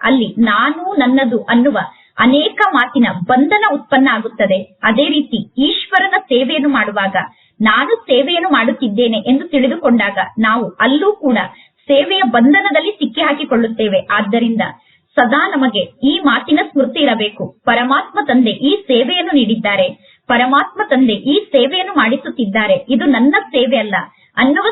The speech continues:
ಸ್ಮೃತಿ ನಿಮ್ಮನ್ನು ನಿರ್ಬಂಧನರನ್ನಾಗಿ ಮಾಡುತ್ತದೆ. "ನಾನು ಗೃಹಸ್ಥಿ ಅಲ್ಲ, ನಾನು ಟ್ರಸ್ಟಿ ಆಗಿದ್ದೇನೆ, ನಾನು ಬಂಧನ ಮುಕ್ತ ಆಗಿದ್ದೇನೆ" ಅನ್ನುವ ಅಭ್ಯಾಸವನ್ನು ನೀವೀಗ ಮಾಡಬೇಕು. ಗೃಹಸ್ಥ ವ್ಯವಹಾರದಲ್ಲಿ ಇದ್ದರೂ ಕೂಡ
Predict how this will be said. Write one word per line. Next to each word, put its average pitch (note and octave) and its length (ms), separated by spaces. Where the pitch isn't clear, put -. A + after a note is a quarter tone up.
ಸ್ಮೃತಿ C4+ 560
ನಿಮ್ಮನ್ನು C4 600
ನಿರ್ಬಂಧನರನ್ನಾಗಿ D#4+ 960
ಮಾಡುತ್ತದೆ. G#3+ 720
"ನಾನು A3+ 360
ಗೃಹಸ್ಥಿ C4+ 720
ಅಲ್ಲ, A3+ 140
ನಾನು C4 340
ಟ್ರಸ್ಟಿ - 380
ಆಗಿದ್ದೇನೆ, G3+ 920
ನಾನು A#3+ 300
ಬಂಧನ D4 520
ಮುಕ್ತ C#4 260
ಆಗಿದ್ದೇನೆ" G#3+ 480
ಅನ್ನುವ C4 480
ಅಭ್ಯಾಸವನ್ನು A#3+ 760
ನೀವೀಗ E4 500
ಮಾಡಬೇಕು. G3 680
ಗೃಹಸ್ಥ C4+ 540
ವ್ಯವಹಾರದಲ್ಲಿ C4+ 800
ಇದ್ದರೂ C#4+ 300
ಕೂಡ A#3+ 220